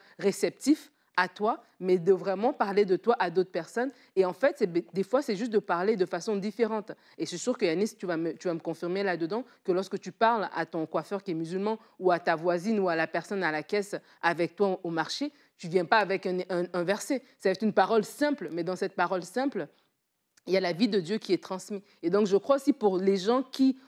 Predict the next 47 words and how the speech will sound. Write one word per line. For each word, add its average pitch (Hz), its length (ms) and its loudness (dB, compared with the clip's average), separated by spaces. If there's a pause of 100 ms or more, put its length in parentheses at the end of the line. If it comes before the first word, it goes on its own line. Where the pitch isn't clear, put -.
(180)
ont 202 100 4
du 190 160 0
mal 233 340 2
à 185 140 2
évangéliser 196 600 2
dans 202 120 0
leur 180 200 0
quotidien, 196 420 -2
qui 240 100 -6
sont 185 120 -4
peut-être 202 240 2
plus 226 220 0
à 208 100 4
l'aise 214 280 2 (220)
dans 190 160 2
des 190 140 4
sorties, - 580 4
entre 208 160 0
guillemets, 196 260 0
d'évangélisation, 185 840 -2 (220)
où 214 100 -4
tu 208 120 4
es - 20 10
avec 180 300 4
quelqu'un, 208 340 4
où 185 100 0
tu 175 140 -8
donnes 208 200 6
un 190 80 2
pamphlet, 202 480 -4 (480)
c'est 185 120 0
se 190 120 2
dire, « 220 360 4
Ben 180 180 2
oui, 180 160 0
c'est 240 160 0
vrai, 180 160 -2
en 202 140 0
fait, 214 320 -4
que 196 100 -4
si - 240 -2
je 214 140 2
le 185 180 4
fais 226 340 -2
de 190 120 2
façon 175 420 -4
simple 214 500 -2